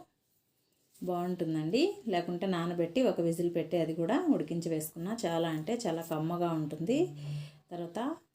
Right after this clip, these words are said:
కొద్దిగా చెక్క లవంగా వేసుకోవాలి, కొద్దిగా కరివేపాకు వేసుకుంటే రుచి అనేది చాలా అంటే చాలా బాగుంటుందండి.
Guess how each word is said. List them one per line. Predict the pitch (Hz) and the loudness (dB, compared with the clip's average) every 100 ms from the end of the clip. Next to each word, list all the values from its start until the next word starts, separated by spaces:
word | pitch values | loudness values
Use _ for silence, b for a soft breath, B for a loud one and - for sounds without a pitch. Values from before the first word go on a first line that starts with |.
| _ _ _ _ _ _ _ _ - | _ _ _ _ _ _ _ _ -4
కొద్దిగా | 180 170 180 262 403 - | -4 0 0 0 0 -2
చెక్క | 208 - 175 | -4 0 0
లవంగా | 160 156 156 156 | 0 0 0 0
వేసుకోవాలి, | 147 - 160 151 156 254 392 - | 0 -2 -4 -4 0 2 2 0
కొద్దిగా | 160 170 170 170 | -4 -2 -2 0
కరివేపాకు | 156 165 165 160 160 | 0 0 -2 -2 -4
వేసుకుంటే | 156 - 170 196 | -4 -6 -2 0
రుచి | 170 170 180 | 0 2 0
అనేది | 151 151 302 370 - | 0 2 2 0 -2
చాలా | 208 165 175 170 | -2 0 0 0
అంటే | 156 156 262 240 | 0 0 0 2
చాలా | 165 165 160 | 2 2 0
బాగుంటుందండి. | 156 165 165 165 156 202 | 0 -2 -2 -2 0 2